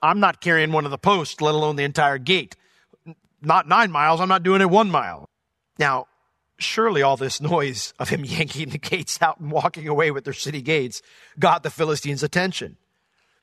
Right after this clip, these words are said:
But I think that was Samson's point. "You want to stop me? Go ahead and try." And as you can imagine,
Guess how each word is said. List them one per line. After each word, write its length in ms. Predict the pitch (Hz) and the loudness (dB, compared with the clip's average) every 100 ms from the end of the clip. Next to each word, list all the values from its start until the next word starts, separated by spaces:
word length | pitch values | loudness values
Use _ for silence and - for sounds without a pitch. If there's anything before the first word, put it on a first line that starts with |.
| - | -6
But 120 | 139 | -4
I 60 | 139 | 0
think 200 | 208 196 | -2 0
that 140 | 180 | 0
was 100 | 151 | 0
Samson's 480 | - 135 120 120 - | 0 -2 -4 -10 -8
point. 400 | - 110 76 - _ _ _ _ _ _ _ _ - | -6 -6 -6 -18 _ _ _ _ _ _ _ _ -6
"You 160 | 151 | 0
want 120 | 175 160 | 2 2
to 40 | |
stop 240 | 185 208 | 4 4
me? 260 | 262 320 269 _ _ _ _ _ _ _ _ _ - | 4 -4 -6 _ _ _ _ _ _ _ _ _ -2
Go 160 | 202 202 | 2 4
ahead 180 | 202 | 2
and 100 | 196 | 0
try." 540 | 170 214 190 139 92 - _ _ _ _ _ _ _ _ _ _ _ | 2 4 6 4 -4 -18 _ _ _ _ _ _ _ _ _ _ _
And 100 | 113 | -8
as 140 | 120 127 | -8 -4
you 40 | |
can 140 | 147 | -4
imagine, 600 | 135 156 185 101 92 92 | 0 0 0 -2 -10 -12